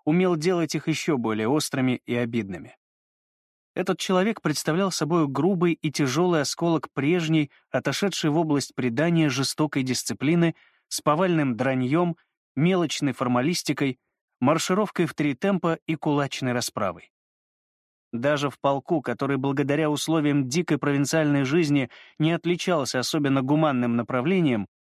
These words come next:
он являлся каким-то диковинным памятником этой свирепой военной старины,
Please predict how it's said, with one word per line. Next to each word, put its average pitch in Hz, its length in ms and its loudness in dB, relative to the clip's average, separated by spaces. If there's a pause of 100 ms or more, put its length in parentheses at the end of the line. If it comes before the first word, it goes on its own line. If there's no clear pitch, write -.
(220)
он 170 120 4
являлся 175 460 2
каким-то 170 400 0
диковинным 160 680 2
памятником 170 680 0
этой 151 200 0
свирепой 147 580 0
военной 143 440 0
старины, 135 580 -2